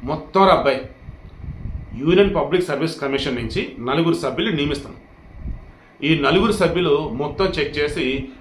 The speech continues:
నివేదికని వారంలోపు ఇవ్వాలి అన్నారు. కమిటీ already ఫామ్ చేశారు, నివేదిక వన్ వీక్ లోపు ఇవ్వాలి. ఈ లోపు ఢిల్లీ హైకోర్టులో రేపు పన్నెండవ తారీఖున విచారణ ఉంది. ఎన్టీఏ తప్పు చేసింది and నీట్ టూ థౌజండ్ ట్వంటీ ఫోర్ రిజల్ట్ కరెక్ట్గా లేదు,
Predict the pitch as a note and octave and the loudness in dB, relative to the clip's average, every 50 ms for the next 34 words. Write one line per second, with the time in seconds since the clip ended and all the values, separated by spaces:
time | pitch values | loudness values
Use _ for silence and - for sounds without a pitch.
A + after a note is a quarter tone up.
0 | - G#2 A#2+ D3 D#3+ F3 F#3+ G3 G3 G3+ G3 F#3+ D#3+ D3+ D#3 E3 E3+ - A2 G#2+ | -12 -8 -2 2 4 6 8 8 8 8 6 4 4 2 0 0 -2 -2 -4 -2
1 | B2 C3 C#3+ D#3+ D#3+ D#3+ D#3 D3 D#3 E3+ - G3 D#3 C3 C#3 C3 D#3 G#3 A3 - | 2 4 6 6 6 6 4 2 0 2 2 2 2 4 2 4 4 4 4 4
2 | - - - - - - - - - - - - - - D#3 D#3+ E3 E3+ F#3+ D#3+ | 2 -4 -8 -12 -12 -14 -14 -14 -14 -16 -18 -18 -4 0 0 2 4 4 4 4
3 | - - - - D#3+ C#3+ C#3+ B2 G#2+ - - - - - - - - - - - | 4 2 2 0 0 0 0 -2 -4 -6 -8 -10 -12 -12 -10 -8 -8 -6 -6 -6
4 | - - C#3 E3 F3+ F3+ F3 G3+ - G3 D#3 D3+ D3+ D#3 - D#3 C#3+ G#3 - E3+ | -4 0 2 2 4 4 4 4 4 4 2 2 2 0 -2 -2 0 0 0 0
5 | A2+ - - - E3+ F3+ F3 E3 D3+ C3 - - - - - - - - - - | 0 -2 -4 -2 0 2 4 4 4 2 0 -2 -6 -12 -16 -20 -20 -20 -20 -20
6 | - - - - - - - - - - - E3 G3 A3 B3 G#3+ E3 E3 E3 E3 | -20 -18 -14 -14 -12 -12 -10 -12 -8 -4 0 2 4 4 4 4 4 4 2 2
7 | E3 F3 E3+ E3+ G#3+ G3 D#3+ D#3 E3+ F3 E3 - - D3 C3+ D3+ F3+ G3 F#3 - | 2 0 -2 2 2 4 4 4 4 2 2 0 0 -2 -2 0 2 2 2 2
8 | - D3+ C#3 - - G3 E3 C#3 C3 C#3 C3+ - B2 B2+ C#3 B2+ D3 D3+ C#3+ E3 | 2 2 2 2 0 0 0 0 0 -2 -6 -8 -8 -8 -6 -2 0 2 2 4
9 | G3 E3 - F2+ F2 E2+ - - - - - - - - - - - - - - | 2 0 0 -2 -8 -12 -14 -16 -20 -20 -20 -20 -20 -20 -20 -20 -20 -20 -18 -16
10 | - - - - - - - - B2+ C3+ D#3 D3 D#3+ F3+ F#3+ - - C#3 B2 - | -14 -12 -12 -12 -12 -14 -8 -4 -2 -2 -2 0 2 2 2 2 0 -2 -4 -4
11 | - C3+ D3 D3 C#3+ - G#3 F#3+ B3+ A3 D#3+ C3 C#3 D#3+ E3 D#3+ D#3+ C#3+ B2+ - | -4 -2 2 2 2 2 0 -2 -2 -2 0 0 0 0 0 0 0 -2 -2 -2
12 | C3+ C3+ C#3 C#3+ C#3 C#3 B2+ B2 - C#3 A#2+ B2+ B2+ D3+ E3 F#3 F3+ - B2+ - | 0 0 2 2 2 0 -2 -2 -2 -2 -2 -2 -2 -2 -2 -2 -2 -2 -4 -4
13 | - C3+ C3+ C3 B2+ B2+ G3 D4+ E4 | -2 -2 0 2 2 2 2 0 -2